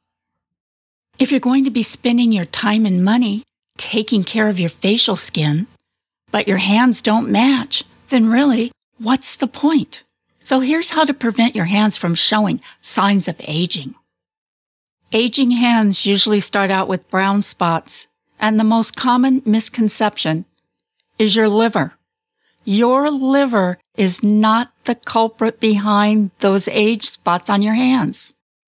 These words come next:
Brown spots are caused by the sun. However, they start to pop up as you age because your hands are probably more exposed to the sun than any of the rest of your body.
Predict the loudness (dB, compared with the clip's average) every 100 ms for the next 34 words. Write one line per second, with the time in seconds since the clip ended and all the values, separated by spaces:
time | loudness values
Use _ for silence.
0 | _ _ _ _ _ _ _ 0 2 4
1 | 2 0 0 0 0 -2 -2 0 0 0
2 | -2 -2 -4 -2 0 0 -2 -4 _ _
3 | _ _ _ _ _ -8 -2 0 0 0
4 | -2 0 0 0 0 -2 0 -2 0 -4
5 | -4 -2 0 -2 -2 -2 0 -2 2 0
6 | 0 -6 -4 -2 0 2 2 2 -2 -8
7 | -20 -10 -4 -4 0 -2 0 -2 2 2
8 | 4 4 4 2 0 -6 0 0 0 -4
9 | -4 -4 0 0 0 -4 _ _ _ _
10 | -2 -2 -2 -2 2 2 2 0 -4 -2
11 | -2 0 0 0 0 -2 -2 -4 0 -2
12 | -2 -2 -2 -2 -6 -8